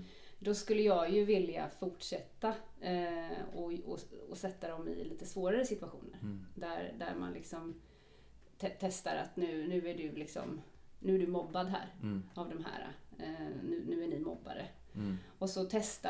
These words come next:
Speaker 1: hur det känns, eh, att
Speaker 2: Mm.
Speaker 1: iscensätta olika jättejobbiga situationer
Speaker 2: Just det.
Speaker 1: för de här ungdomarna.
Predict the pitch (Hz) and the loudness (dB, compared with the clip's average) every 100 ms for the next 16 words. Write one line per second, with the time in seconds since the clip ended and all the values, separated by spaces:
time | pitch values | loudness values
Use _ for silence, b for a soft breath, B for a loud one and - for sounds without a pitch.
0 | 160 190 185 170 185 - 285 190 - - | 2 6 4 4 2 6 6 4 0 -6
1 | - 202 - - - - 185 180 220 208 | -8 -10 -10 -8 -6 -4 -2 2 6 6
2 | 190 185 233 247 190 180 165 170 - b | 4 0 0 2 2 0 0 -2 -4 b
3 | b b 190 202 - 180 175 156 185 185 | b b 4 4 4 0 2 2 -2 -2
4 | 180 180 190 180 262 269 - 202 - - | -4 0 2 4 4 2 0 -2 -2 -4
5 | 170 170 170 175 - 175 - - - | 2 2 2 0 0 -2 -2 -4 -4